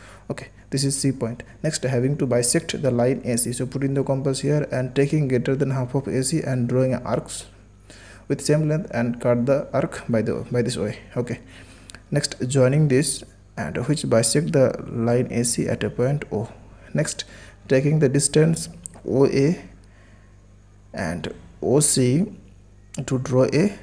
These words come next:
semicircle. So drawing a semicircle. Next, drawing a ninety degree angle on the point B. If you don't know how to construct a ninety degree angle,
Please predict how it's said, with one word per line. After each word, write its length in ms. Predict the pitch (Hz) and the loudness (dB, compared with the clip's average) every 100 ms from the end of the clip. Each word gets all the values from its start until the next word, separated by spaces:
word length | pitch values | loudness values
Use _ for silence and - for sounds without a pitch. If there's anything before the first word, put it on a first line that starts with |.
| - | -6
semicircle. 720 | - 117 110 113 101 - - | -2 2 2 2 -2 -4 -4
So 440 | - - 233 - - - - - | -2 0 -2 -6 -16 -20 -20 -6
drawing 320 | 139 127 - 139 | 2 2 2 -2
a 80 | |
semicircle. 640 | 160 - 98 - 95 - 123 - - | -2 -2 -2 -4 -6 -6 -8 -6 -2
Next, 300 | 143 - - - - - - - | -2 -2 -10 -18 -20 -20 -12 -4
drawing 360 | 131 131 139 120 | 4 6 6 4
a 120 | 127 | 2
ninety 360 | 120 120 120 139 | 6 4 2 0
degree 300 | 139 139 - | 2 2 2
angle 340 | 120 127 160 - | 0 2 0 2
on 160 | 110 117 | 0 2
the 100 | 120 | 2
point 380 | 120 139 185 - - - - - - - - - - - - - - 175 143 | 2 4 2 -2 -14 -20 -20 -20 -20 -20 -20 -20 -20 -20 -20 -20 -18 -10 -2
B. 300 | 135 120 - - - | 0 0 -2 -14 -6
If 180 | 131 127 | -4 0
you 80 | 151 | 2
don't 260 | 147 151 | 4 2
know 220 | - 120 - - | 2 -2 -4 0
how 80 | 135 | 0
to 160 | 135 | 2
construct 680 | 147 139 - - 147 - - | 2 2 0 2 2 2 -4
a 320 | - 123 127 - - - - | 0 2 0 -2 -18 -20 -10
ninety 320 | - 127 131 135 | 0 2 2 2
degree 360 | 135 135 135 | 4 4 4
angle, 420 | - 139 139 123 | 2 2 2 0